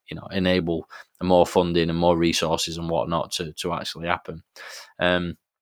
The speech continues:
when it comes to the, the eliminating adversarial tech thing and whatnot, um, and, and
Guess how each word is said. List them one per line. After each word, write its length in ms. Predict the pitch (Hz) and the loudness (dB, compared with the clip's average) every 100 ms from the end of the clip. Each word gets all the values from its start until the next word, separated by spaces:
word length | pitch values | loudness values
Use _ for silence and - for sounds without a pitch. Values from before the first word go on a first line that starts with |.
| _ _ - - | _ _ -20 0
when 140 | 113 | 0
it 100 | 110 | 2
comes 280 | 117 110 - | 0 0 2
to 320 | - 95 87 - - - _ _ _ _ _ - _ | 4 4 4 -4 -20 -20 _ _ _ _ _ -20 _
the, 320 | 101 90 90 | 4 4 2
the 160 | 95 92 | 2 4
eliminating 880 | 92 101 98 95 92 - 92 85 82 | 6 6 6 4 2 2 0 0 -4
adversarial 800 | - 92 87 - 92 87 85 80 | -2 0 0 2 4 4 2 0
tech 360 | - 107 98 - | 0 0 -2 -4
thing 280 | - 85 80 | -4 -2 -2
and 140 | 80 | 0
whatnot, 520 | 82 60 80 80 - - - _ _ _ | 0 0 -4 -6 -8 -14 -20 _ _ _
um, 480 | - 87 85 82 82 _ _ _ _ _ _ _ - | -2 0 0 -2 -6 _ _ _ _ _ _ _ -4
and, 180 | 90 | -4
and 360 | 80 90 87 82 | -2 -4 -6 -8